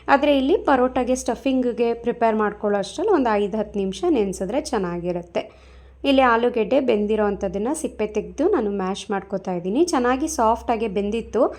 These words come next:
ಹಾಗಾಗಿ ಕೈನಲ್ಲೇ ನಾನು ಚೆನ್ನಾಗಿ ಕಿವುಚಿ, ಆ, ಸಾಫ್ಟ್ ಮಾಡ್ಕೋತಾ ಇದ್ದೀನಿ. ಇಲ್ಲಾಂದರೆ ತುರಿದಾದ್ರೂ ಸಹ ಹಾಕೋಬೋದು, ಮ್ಯಾಶರಿಂದ ಸಹ ಯೂಸ್ ಮಾಡ್ಬೋದು. ಇದಕ್ಕೆ ಒಂದೆರಡು ಹಸಿರು ಮೆಣಸಿನ್ಕಾಯಿ ಕಟ್ ಮಾಡಿ ಹಾಕಿದ್ದೀನಿ. ಈರುಳ್ಳಿ, ಎರಡು ಈರುಳ್ಳಿ ಹಾಕಿದ್ದೀನಿ. ಈರುಳ್ಳಿ ಹಾಕಿದ್ರೆ ಆಲೂ ಪರೋಟ ಜೊತೆಗೆ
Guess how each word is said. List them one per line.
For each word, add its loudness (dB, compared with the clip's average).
ಹಾಗಾಗಿ 4
ಕೈನಲ್ಲೇ 2
ನಾನು 0
ಚೆನ್ನಾಗಿ -4
ಕಿವುಚಿ, -2
ಆ, 2
ಸಾಫ್ಟ್ -2
ಮಾಡ್ಕೋತಾ -4
ಇದ್ದೀನಿ. -2
ಇಲ್ಲಾಂದರೆ 0
ತುರಿದಾದ್ರೂ 0
ಸಹ -4
ಹಾಕೋಬೋದು, 0
ಮ್ಯಾಶರಿಂದ 2
ಸಹ -2
ಯೂಸ್ 0
ಮಾಡ್ಬೋದು. -2
ಇದಕ್ಕೆ 2
ಒಂದೆರಡು 4
ಹಸಿರು 0
ಮೆಣಸಿನ್ಕಾಯಿ -2
ಕಟ್ -6
ಮಾಡಿ 0
ಹಾಕಿದ್ದೀನಿ. 0
ಈರುಳ್ಳಿ, 6
ಎರಡು 2
ಈರುಳ್ಳಿ -2
ಹಾಕಿದ್ದೀನಿ. -4
ಈರುಳ್ಳಿ 0
ಹಾಕಿದ್ರೆ -2
ಆಲೂ 0
ಪರೋಟ -6
ಜೊತೆಗೆ -2